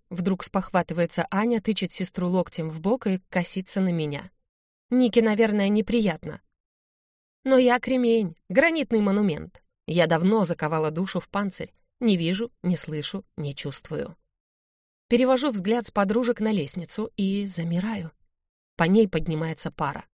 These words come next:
Сначала я вижу головы, потом тела по пояс, и вот перед глазами появляются высокий, смуглый от загара красавчик в черной футболке и светлом блейзере и миниатюрная блондинка в облегающем белом платье. Парень кивком здоровается с администратором.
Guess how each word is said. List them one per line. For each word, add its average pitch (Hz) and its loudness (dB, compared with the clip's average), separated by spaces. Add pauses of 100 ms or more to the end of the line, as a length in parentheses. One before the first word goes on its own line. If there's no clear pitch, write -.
(480)
Сначала 277 2
я 220 6
вижу 180 0
головы, 208 -2
потом 147 -4
тела 147 0
по 190 -2
пояс, 190 -6
и 185 2
вот 214 0
перед 175 -2
глазами 180 0
появляются 175 0 (120)
высокий, 170 -4
смуглый 185 2
от 165 -2
загара 165 0
красавчик 170 -4
в - -20
черной 196 -2
футболке 190 -4 (120)
и 202 0
светлом 208 2
блейзере 185 0 (140)
и 285 0
миниатюрная 247 2
блондинка 202 0
в 165 -4
облегающем 156 -4
белом 151 -2
платье. 143 -10 (720)
Парень 269 4
кивком 185 -2
здоровается 170 0
с - -10
администратором. 160 -4